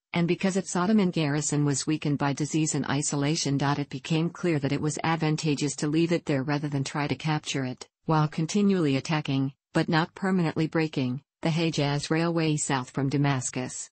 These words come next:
This prevented the Ottomans from making effective use of their troops at Medina, and forced them to dedicate many resources to defending and repairing the railway line.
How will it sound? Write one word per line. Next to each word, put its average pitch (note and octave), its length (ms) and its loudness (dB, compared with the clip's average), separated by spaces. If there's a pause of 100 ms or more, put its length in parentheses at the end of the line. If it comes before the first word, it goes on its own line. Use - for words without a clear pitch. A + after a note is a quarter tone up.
(300)
This G3+ 220 2
prevented E3+ 500 0
the C#3+ 140 2
Ottomans D3 420 2
from C#3+ 180 2
making D3 320 0
effective D#3 460 -4
use D3+ 260 0
of D3 80 -2
their D3 160 0
troops D3+ 380 -2
at C#3 100 -2
Medina, D3 540 0 (180)
and E3 160 -2
forced F#3 340 -2
them D3 140 2
to C#3 100 -2
dedicate D#3 520 -2
many D#3+ 240 2
resources D3+ 640 0
to - 100 -4
defending D#3+ 480 0
and C#3 140 0
repairing D3+ 460 0
the C#3 80 0
railway D3 440 0
line. C3+ 300 0